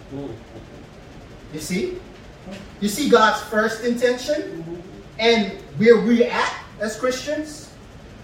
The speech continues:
Speaker 2: Adam and Eve, they had to ask him for anything,
Speaker 1: Mm-hmm.
Speaker 2: but yet they were conversating. So what, what exactly were they talking about?
Speaker 1: <laughs>
Speaker 2: What exactly were, if it's not about, "Lord, give me this job.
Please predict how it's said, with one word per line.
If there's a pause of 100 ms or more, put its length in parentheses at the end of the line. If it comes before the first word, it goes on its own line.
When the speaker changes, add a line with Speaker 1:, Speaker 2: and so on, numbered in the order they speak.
(180)
Speaker 2:
Adam
and
Eve,
they
had
to
ask
him
for
anything,
Speaker 1:
Mm-hmm.
Speaker 2:
but
yet
they
were
conversating. (240)
So (200)
what,
what
exactly
were
they
talking
about? (320)
Speaker 1:
<laughs> (1900)
Speaker 2:
What
exactly
were,
if
it's
not
about, (800)
"Lord,
give
me
this
job.